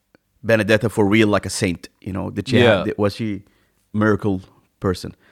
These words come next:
Speaker 1: And honestly, I think she was, 'cause at the end, uh, anywho, lo-, like, lot happens in the movie. Uh, during the time,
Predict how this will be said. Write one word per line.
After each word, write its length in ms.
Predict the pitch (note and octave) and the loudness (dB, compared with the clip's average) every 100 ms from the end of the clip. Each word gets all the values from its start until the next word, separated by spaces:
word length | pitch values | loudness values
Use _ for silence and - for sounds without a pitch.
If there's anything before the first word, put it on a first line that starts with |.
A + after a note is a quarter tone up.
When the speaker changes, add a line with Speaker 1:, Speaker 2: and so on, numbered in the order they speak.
| _ _ _ - | _ _ _ -2
Speaker 1:
And 440 | G#2+ A2+ A#2 A2 | 2 2 0 -2
honestly, 460 | - D3 F#3 A#3+ D4 - | 0 0 0 -6 -10 -6
I 80 | A#2+ | -6
think 160 | D3 C#3+ | -4 -6
she 100 | C#3+ | -4
was, 280 | D3 G#3+ | -4 -6
'cause 300 | - C3 A#2+ - | -4 -2 -2 0
at 120 | A#2 | 0
the 100 | C3 | 2
end, 300 | C#3 D3 - - | 2 0 -8 -6
uh, 380 | G#2+ G#2+ G#2 F#2+ | -2 0 0 -2
anywho, 360 | C#3 C#3+ A#2+ A2+ | 0 2 0 -2
lo-, 220 | A2+ B2 - | 0 0 0
like, 200 | G#2+ G#2 _ | -2 -4 _
lot 260 | - A2+ A2+ | -2 0 0
happens 360 | A2+ G#2+ G#2 G2+ | 0 0 0 -2
in 60 | G2+ | -2
the 60 | |
movie. 420 | G2+ G2+ G2+ G2 G2 _ _ _ _ _ _ _ _ | 0 0 -2 -4 -8 _ _ _ _ _ _ _ _
Uh, 420 | G2 G#2 F#2 G2+ G2+ | 0 2 2 0 0
during 240 | G2+ A#2 | 0 2
the 60 | A2 | 0
time, 460 | C#3 B2 A#2+ B2 | 2 2 2 -2